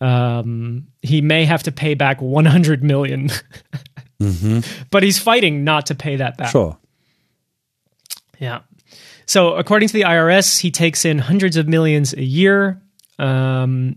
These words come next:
Speaker 1: but he also racks up what's called chronic losses, um, and the losses he does to avoid paying taxes. Anyway,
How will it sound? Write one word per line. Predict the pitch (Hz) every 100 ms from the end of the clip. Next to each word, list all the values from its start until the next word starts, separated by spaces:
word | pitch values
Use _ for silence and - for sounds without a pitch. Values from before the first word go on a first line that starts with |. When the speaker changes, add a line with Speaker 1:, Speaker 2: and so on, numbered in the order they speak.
| -
Speaker 1:
but | 147
he | 143 147
also | 147 160 170 151 143 143 - - - _ _
racks | 151 139 -
up | 135 131 - _ _ - 135
what's | - 127 - - - -
called | - 123 117 -
chronic | - 170 160 147 - -
losses, | 135 139 - 143 139 - - - _ _ -
um, | 127 123 120 120 117 127 -
and | 139 135
the |
losses | 139 143 - 143 127
he | 151
does | 123 127 127 120 - -
to | - 117
avoid | 113 123 117
paying | - 120 107 113
taxes. | 190 185 - 170 165 156 - _ - - - 269
Anyway, | 285 190